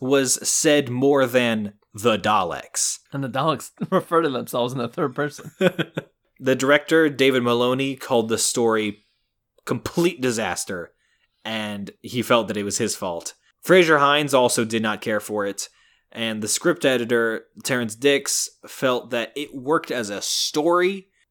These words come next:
Speaker 1: but not so much as a monster. <laughs>
Speaker 2: <laughs> Yeah, that, that's so funny, 'cause, like, taking out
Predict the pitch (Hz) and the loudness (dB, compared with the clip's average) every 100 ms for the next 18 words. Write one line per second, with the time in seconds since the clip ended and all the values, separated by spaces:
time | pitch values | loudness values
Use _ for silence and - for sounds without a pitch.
0 | - 123 131 135 - 147 131 127 113 - | -6 -4 0 0 0 -2 0 0 -2 -2
1 | 117 107 92 87 87 90 85 78 - - | -4 -4 -8 -10 -10 -8 -6 -6 -8 -10
2 | - - - - - - - _ - 156 | -10 -10 -12 -16 -20 -20 -20 _ -8 -4
3 | 170 143 175 165 151 233 _ _ - 175 | -2 -4 -6 -6 -6 -8 _ _ 0 6
4 | 170 175 196 - 214 254 240 202 170 156 | 6 6 2 2 2 2 2 0 0 -2
5 | 147 - 233 226 175 117 123 135 | -4 -4 -6 -4 -6 -2 -2 -4